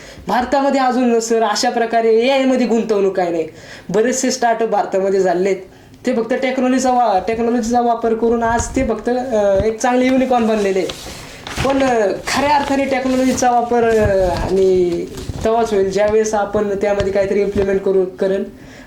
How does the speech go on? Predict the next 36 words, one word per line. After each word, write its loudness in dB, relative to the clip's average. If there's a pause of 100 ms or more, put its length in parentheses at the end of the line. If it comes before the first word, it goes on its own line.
आणि -2
तेच 0
स्वप्न 0
आहे 0
की -2
पुढे 0
जाऊन 0
आर्टिफिशियल -2
इंटेलिजन्स -2
असेल, -4
मशीन -2
लर्निंग 0
असेल, -8 (140)
अशा -2
फील्डमध्ये 0
जाऊन 0
एक 0
वेगळ्या 2
प्रकारचं -2
ऑर्गनायझेशन 0
तयार 2
करून -4
किंवा -4
आयटी 0
सोल्युशन्स -2
असेल, -4 (580)
एक -2
वेगळ्या 2
प्रकारचं -2
काहीतरी 0
स्टार्टअप -2
करायची 0
खरंच 2
इच्छा 0
आहे -6
आणि -4